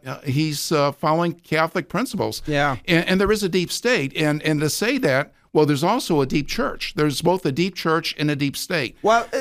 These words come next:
Speaker 2: and, and the thing about it is the tyrants, the communists especially, we saw within the twentieth century, they infiltrated churches. They
Speaker 1: Right.
Speaker 2: watered them down. And then those, obviously the communists were crueler. I mean,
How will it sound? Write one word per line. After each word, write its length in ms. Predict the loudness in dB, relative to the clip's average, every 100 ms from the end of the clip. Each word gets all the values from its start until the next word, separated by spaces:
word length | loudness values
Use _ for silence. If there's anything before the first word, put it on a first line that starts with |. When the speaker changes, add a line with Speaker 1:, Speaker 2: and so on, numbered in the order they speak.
| -2
Speaker 2:
and, 180 | -2 0
and 140 | 0
the 60 | 0
thing 220 | 0 0
about 220 | 4 4 2
it 40 |
is 120 | 0
the 80 | -4
tyrants, 540 | 0 2 2 0 -4
the 80 | -6
communists 600 | -2 0 0 -2 -2 -4
especially, 720 | -6 -4 0 0 0 -2 -2 -4
we 160 | -6
saw 240 | -2 0 0
within 160 | 0
the 80 | -4
twentieth 380 | -4 -2 -2 -4
century, 600 | -2 -4 -2 -4 -4 -6 _ _ -4
they 160 | 0
infiltrated 720 | -2 -2 -4 -2 -2 -2 -4
churches. 540 | -2 0 0 -4 -6 2
They 40 | 4
Speaker 1:
Right. 140 | 4 4
Speaker 2:
watered 320 | 2 0 -2
them 180 | -2 2
down. 360 | 2 2 -2
And 140 | -4 -2
then 180 | -2 2
those, 300 | 2 2 0
obviously 400 | 0 0 0 -2
the 80 | -2
communists 580 | 2 2 2 -2 -4 -6
were 100 | -8
crueler. 460 | -2 0 0 0
I 80 | 0
mean, 220 | 0 -2